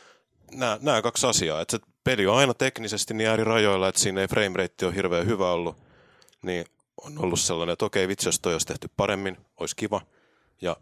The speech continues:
sitten kontrollit on aina ollut sillä, että, "Äh, no, nää on nyt nää G T A-kontrollit, täällä mennään." <laughs> Et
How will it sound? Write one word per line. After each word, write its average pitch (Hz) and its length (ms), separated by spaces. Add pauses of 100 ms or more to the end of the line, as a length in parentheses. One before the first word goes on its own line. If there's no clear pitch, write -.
sitten 90 400 (220)
kontrollit 95 540
on 104 100
aina 85 160
ollut 73 160
sillä, - 320
että, - 160 (720)
"Äh, 104 80 (720)
no, 104 180 (100)
nää 104 120
on 85 100
nyt 107 80
nää 113 160
G 95 40 (200)
T - 60
A-kontrollit, 73 600
täällä - 240
mennään." 76 300 (420)
<laughs> - 280
Et - 300